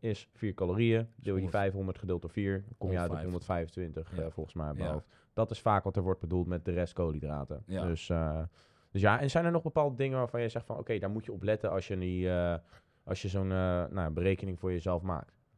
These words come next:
Speaker 2: Eh, <clears throat> nou ja, je wil het wel een beetje, eh, wat ik vaak aanraad is, verdeel de maaltijden wel een beetje normaal. Dus niet dat je bijvoorbeeld zegt van, "Oké, mijn ontbijt
Speaker 1: Pizza
Speaker 2: is tweehonderd,
Speaker 1: s'avonds.
Speaker 2: tweehonderd calorieën en s'avonds ga ik heel veel eten."
Speaker 1: Ja.
Speaker 2: Want dat leidt waarschijnlijk wel meer tot je op een gegeven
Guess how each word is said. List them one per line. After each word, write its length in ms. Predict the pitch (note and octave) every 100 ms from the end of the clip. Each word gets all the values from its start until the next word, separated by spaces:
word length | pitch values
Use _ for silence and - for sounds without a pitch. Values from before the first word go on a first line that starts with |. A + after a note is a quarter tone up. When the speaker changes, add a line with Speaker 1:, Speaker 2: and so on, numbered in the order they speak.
| _ _ _ _
Speaker 2:
Eh, 100 | G2+
<clears throat> 420 | G2+ G2 G2 _
nou 180 | B2+ B2+
ja, 200 | G2 A2
je 120 | A2
wil 120 | C#3
het 80 | C3+
wel 120 | C#3
een 60 | D3+
beetje, 240 | C#3+ B2
eh, 100 | G2+ G2+ G2+
wat 160 | A#2
ik 80 | C#3+
vaak 300 | A2+ C3+ G2
aanraad 340 | D#2 C#3+ C3+ C#3+
is, 80 | G#2+ -
verdeel 340 | - A#2+ C3 D#3
de 60 |
maaltijden 540 | B2 A#2+ B2 B2+ A2+ G#2
wel 120 | A#2
een 80 | B2
beetje 240 | A2 G#2+
normaal. 520 | G#2 F2+ F2 D#2+ - -
Dus 240 | - G2
niet 140 | C3 C#3+
dat 100 | B2
je 60 |
bijvoorbeeld 320 | A#2+ A2+ A2
zegt 200 | - A2
van, 160 | - G#2 - - -
"Oké, 140 | G#2
mijn 120 | G#2 G#2
ontbijt 340 | A#2 A#2 B2+
Speaker 1:
Pizza 20 |
Speaker 2:
is 80 | G#2+ A#2+ G#2
tweehonderd, 160 | -
Speaker 1:
s'avonds. 240 | A2+ A2 G#2
Speaker 2:
tweehonderd 360 | - A2 A2+
calorieën 420 | C3 D3+ D3+ D#3 C3
en 60 |
s'avonds 320 | C3 D3 D3
ga 100 | C#3+
ik 60 | A#2+
heel 220 | - C3+
veel 220 | A#2 A#2+
eten." 280 | B2+ C#3+ - -
Speaker 1:
Ja. 260 | G2 F#2
Speaker 2:
Want 160 | E2 A#2+
dat 160 | C3 A#2+
leidt 260 | A#2+ C3+
waarschijnlijk 400 | A#2 A2+ G#2 G#2+
wel 160 | G2+ A#2
meer 200 | A#2+ A2+
tot 160 | A#2 A2
je 60 |
op 40 | G2
een 40 |
gegeven 80 | G#2